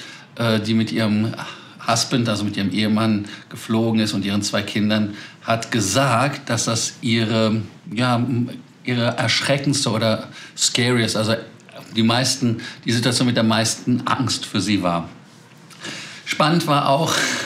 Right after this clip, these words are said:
<laughs> was da so zum Ausfall geführt hat. Es war nicht betrunken nur,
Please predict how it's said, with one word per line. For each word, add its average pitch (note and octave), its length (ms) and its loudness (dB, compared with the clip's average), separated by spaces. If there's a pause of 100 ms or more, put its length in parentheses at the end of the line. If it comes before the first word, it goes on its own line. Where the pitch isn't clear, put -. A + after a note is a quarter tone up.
(120)
<laughs> - 480 -12
was A#2+ 260 2
da C3 180 2
so A#2+ 120 2
zum B2+ 200 -2
Ausfall C3 380 0
geführt C3 600 -2
hat. B2+ 160 0
Es A#2+ 140 0
war A#2+ 160 2
nicht A#2+ 240 2
betrunken C#3 640 2
nur, C3+ 300 4